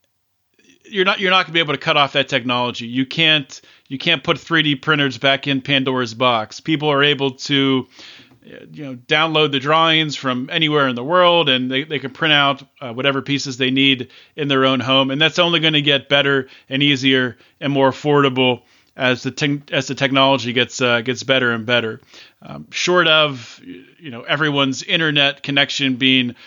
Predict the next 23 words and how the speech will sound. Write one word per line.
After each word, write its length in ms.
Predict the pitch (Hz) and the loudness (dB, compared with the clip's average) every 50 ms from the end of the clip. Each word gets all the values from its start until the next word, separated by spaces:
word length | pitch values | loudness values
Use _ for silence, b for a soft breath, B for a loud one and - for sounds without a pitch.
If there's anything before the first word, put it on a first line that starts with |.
| B B | B B
monitored 540 | - 139 143 143 143 143 139 131 139 135 131 | -2 0 2 2 2 2 0 0 0 -2 -2
twenty-four 420 | 131 143 147 143 139 135 143 147 139 | -4 -4 -2 -2 -2 -2 -2 -4 -2
seven 340 | 135 - 143 135 139 135 | 0 0 0 0 0 0
by 140 | 131 135 131 | 0 0 0
the 80 | 127 135 | 0 0
government 680 | 127 143 139 131 139 135 139 139 135 135 131 127 - | 0 0 0 0 0 0 2 2 2 2 0 -2 -4
and 300 | 131 123 120 120 120 113 B B B B B _ - | -4 -2 -2 -2 -4 -6 B B B B B _ -12
house 320 | - - 147 147 - - | -4 -2 0 0 0 -2
checks 400 | - - 160 147 139 131 - - | -2 0 0 2 0 0 -2 -2
on 160 | 143 135 127 | 0 0 0
people 380 | 123 - 143 135 131 135 131 127 | 0 -2 -2 0 0 -2 -2 2
who, 400 | 127 135 131 131 127 127 127 131 - 87 _ _ _ _ _ _ _ _ _ | 2 4 4 4 2 0 -4 -8 -16 -20 _ _ _ _ _ _ _ _ _
who, 160 | 135 131 127 | -12 -12 -12
who 180 | 135 139 123 135 | -8 -6 -6 -6
come 240 | 127 - 151 139 139 | -2 0 0 2 4
up 200 | 139 139 131 - | 2 2 2 0
as, 180 | 131 120 107 | -2 -4 -4
as 180 | 151 165 135 113 | -8 -10 -10 -4
buying 440 | 104 139 131 131 135 135 135 131 127 | -2 0 2 2 4 4 2 2 0
certain, 540 | - - 135 131 131 131 135 131 127 - - | 0 0 0 0 2 0 -2 -2 -2 -6 -6
certain 260 | - 147 139 131 123 | -4 -4 -2 -2 -2
things 280 | - 143 139 135 131 127 | -2 -2 -2 -2 0 0
online, 540 | 135 135 131 135 135 135 131 131 131 123 | 0 0 2 2 2 2 2 2 0 -2